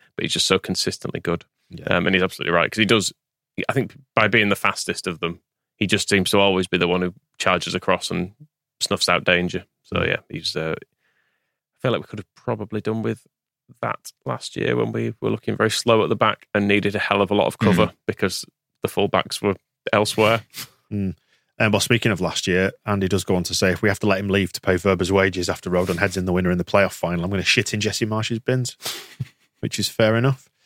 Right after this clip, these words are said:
Speaker 2: Are we giving some formal commendations to the, the Birmingham lot for, for keeping Wayne Rooney?
Speaker 1: Yes. Yeah, for keeping him for at least till we can, 'cause th-, there was unfair, really, of them to make us face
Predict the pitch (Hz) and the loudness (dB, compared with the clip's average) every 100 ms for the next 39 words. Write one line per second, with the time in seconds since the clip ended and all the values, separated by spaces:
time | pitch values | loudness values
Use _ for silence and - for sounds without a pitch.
0 | _ _ _ _ - 143 139 151 - 143 | _ _ _ _ 4 4 4 2 4 2
1 | - 151 143 147 151 147 139 147 - 143 | 4 2 4 4 4 4 2 0 0 4
2 | 143 135 127 143 143 139 135 156 - - | 4 2 2 2 2 2 4 2 2 0
3 | 113 - 123 135 131 127 117 _ - 127 | -2 -2 0 0 2 2 0 _ -2 0
4 | 123 131 147 151 - _ _ _ - 113 | 4 2 2 -2 -6 _ _ _ 0 4
5 | 104 - - - _ _ _ _ 139 120 | 4 2 -6 -8 _ _ _ _ 2 4
6 | 165 143 123 110 113 101 - _ - 107 | 4 4 4 2 2 0 -4 _ 0 2
7 | 107 - - 98 95 - 87 85 _ _ | 0 -2 -4 0 2 0 -4 -8 _ _
8 | _ _ 120 107 95 139 139 135 151 120 | _ _ -4 0 2 4 6 6 2 2
9 | 117 107 101 98 95 95 95 92 95 92 | 2 2 2 2 0 -2 -4 -2 -2 0
10 | 90 - 92 92 - | -4 -4 -2 -2 -4